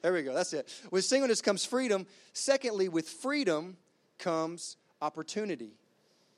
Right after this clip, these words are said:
So first, with singleness comes freedoms,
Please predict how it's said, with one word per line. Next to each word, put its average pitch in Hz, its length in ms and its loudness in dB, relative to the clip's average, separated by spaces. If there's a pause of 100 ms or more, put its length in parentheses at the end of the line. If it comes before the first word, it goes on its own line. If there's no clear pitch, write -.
(480)
So 185 160 -2
first, 262 340 2
with 196 120 -2
singleness 269 440 0
comes 190 280 -2
freedoms, 220 760 -2